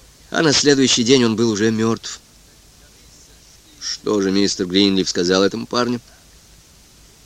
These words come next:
Что ему показалось, что он встретил привидение, спокойно сказала Эми. Они смотрели на нее, не произнося ни слова.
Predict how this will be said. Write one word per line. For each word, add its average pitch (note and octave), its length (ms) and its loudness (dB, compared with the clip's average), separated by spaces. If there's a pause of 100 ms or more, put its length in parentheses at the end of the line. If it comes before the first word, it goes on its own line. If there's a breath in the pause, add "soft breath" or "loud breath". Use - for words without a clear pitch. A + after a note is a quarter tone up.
(140)
Что - 200 -6
ему D3 220 -2
показалось, D#3 520 0
что - 160 -2
он D3+ 80 -2
встретил D#3 440 -2
привидение, C3+ 680 -2 (1200)
спокойно G2 600 -4
сказала F#2+ 560 -4 (120)
Эми. F2+ 300 -10 (1500)
Они F2 180 -6
смотрели F#2 480 0
на F#2+ 100 -2
нее, F#2 220 0
не F#2+ 100 0
произнося F2+ 680 0
ни F2 120 -4
слова. F2 420 -4